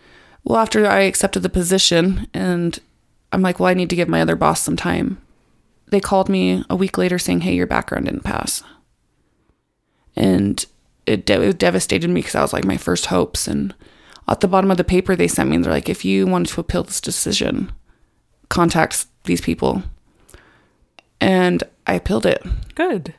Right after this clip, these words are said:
Speaker 2: Good
Speaker 1: And
Speaker 2: for
Speaker 1: appealed
Speaker 2: you.
Speaker 1: it again.
Speaker 2: <laughs>
Speaker 1: And so they wanted me to write down my whole background, my whole life on paper,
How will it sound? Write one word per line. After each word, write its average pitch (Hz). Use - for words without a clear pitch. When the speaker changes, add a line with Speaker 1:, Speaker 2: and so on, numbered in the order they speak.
Speaker 2:
Good -
Speaker 1:
And 392
Speaker 2:
for 349
Speaker 1:
appealed 196
Speaker 2:
you. 220
Speaker 1:
it 196
again. 240
Speaker 2:
<laughs> 180
Speaker 1:
And 190
so -
they 196
wanted 190
me 190
to 190
write 190
down 185
my 185
whole 185
background, 226
my 202
whole 185
life 185
on 185
paper, 233